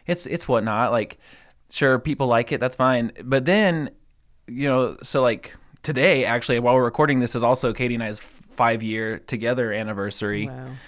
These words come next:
Speaker 1: Uh, and over the course of those five years, you know, I think I've really learned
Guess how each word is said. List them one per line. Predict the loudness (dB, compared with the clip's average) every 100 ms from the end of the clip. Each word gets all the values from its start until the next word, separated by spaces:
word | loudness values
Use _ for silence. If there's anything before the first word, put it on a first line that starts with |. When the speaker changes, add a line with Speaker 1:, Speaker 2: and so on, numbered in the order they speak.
| -20 -10
Speaker 1:
Uh, | -2 0 2 -2 -4
and | 0 2
over | 2
the | 2
course | 2 2 2
of |
those | -2
five | -2 -2 -2
years, | -4 -4 -4
you |
know, | -4
I | -4 -4
think | -2
I've | -2 0
really | -2 -2
learned | -2 -2 -4